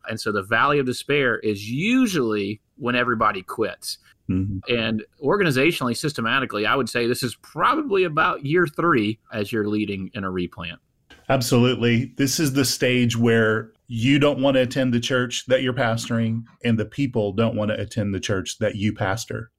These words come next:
Speaker 2: right? <laughs> It's like everybody's like, "Man, this is not what we signed up for, and this is hard."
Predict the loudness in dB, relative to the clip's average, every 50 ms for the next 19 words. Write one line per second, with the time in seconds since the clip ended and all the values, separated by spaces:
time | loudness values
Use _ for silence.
0 | _ -2 0 2 2 0 -2 -8 -8 -2 -2 -2 2 2 2 2 2 2 0 2
1 | 2 4 4 2 2 4 4 4 4 4 2 0 0 -2 -6 -6 -2 0 0 2
2 | 2 2 2 0 -2 -4 -6 -6 -6 -4 -4 -2 -2 -2 -2 -2 -4 -2 0 -2
3 | -2 -2 -2 -4 -4 -2 -2 -2 -2 -2 -6 -8 -6 -4 -2 -2 -2 -2 -4 -6
4 | -8 -8 -10 -10 -14 -14 -4 -2 0 0 2 2 2 2 0 -2 -4